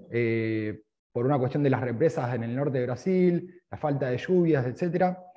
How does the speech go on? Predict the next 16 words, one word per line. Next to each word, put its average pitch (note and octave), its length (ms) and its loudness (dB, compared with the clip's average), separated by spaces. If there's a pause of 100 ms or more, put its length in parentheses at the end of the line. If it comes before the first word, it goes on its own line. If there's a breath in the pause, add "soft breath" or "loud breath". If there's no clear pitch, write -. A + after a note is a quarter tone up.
(160 loud breath)
sufrimos, F3 680 0
que, - 120 -8
y A2+ 280 -2
todavía, C3 360 4
de A2+ 160 -2
hecho, C3 200 -4
seguimos C3 300 -2
sufriendo E3 420 2
una C#3 140 2
de B2+ 60 -2
las A2+ 120 -4
peores D3 240 0
sequías. A#2 580 -6 (300 soft breath)
Entonces, D3+ 480 6 (300 loud breath)
creo D#3+ 180 6
que C#3+ 180 6